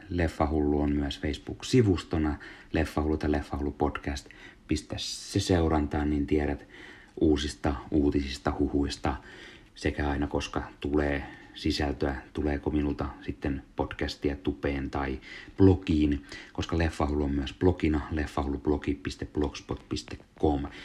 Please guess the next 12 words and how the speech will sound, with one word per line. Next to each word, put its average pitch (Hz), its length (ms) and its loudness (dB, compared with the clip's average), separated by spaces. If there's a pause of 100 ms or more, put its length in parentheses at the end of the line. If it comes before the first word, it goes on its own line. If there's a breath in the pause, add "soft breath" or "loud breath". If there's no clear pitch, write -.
(120)
Siellä 73 260 2
voi 71 120 2
lukea 69 220 -4 (140)
kirjallisia 67 600 -2
arvosteluja 67 500 -4
niin 71 220 0
elokuvista, 71 440 -2
sarjoista, 67 520 -4
dokumentista 69 600 -4
kuin - 260 -4
kaikesta 69 400 -4
muustakin. - 720 6